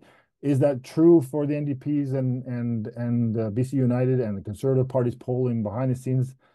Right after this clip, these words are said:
Uh, although I doubt that United and Conservative have enough money for the kind of polling that I'm talking about, but the N D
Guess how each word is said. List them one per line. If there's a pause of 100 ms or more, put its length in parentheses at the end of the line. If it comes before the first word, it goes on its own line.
(280)
Uh,
although
I
doubt
that
United
and
Conservative
have
enough
money
for
the
kind
of
polling
that
I'm
talking
about,
but
the
N
D